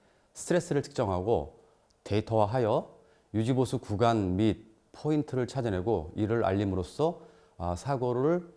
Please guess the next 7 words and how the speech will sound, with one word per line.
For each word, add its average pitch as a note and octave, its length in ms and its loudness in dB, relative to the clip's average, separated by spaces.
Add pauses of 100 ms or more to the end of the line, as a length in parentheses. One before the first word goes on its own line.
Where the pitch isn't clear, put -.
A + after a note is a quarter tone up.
(180)
예방하며 G#2 640 0
자원을 G#2 720 0
절약할 G#2+ 440 -2
수 - 140 -8
있는 F2+ 420 -2 (600)
아이기스, G#2 760 2
즉 - 400 2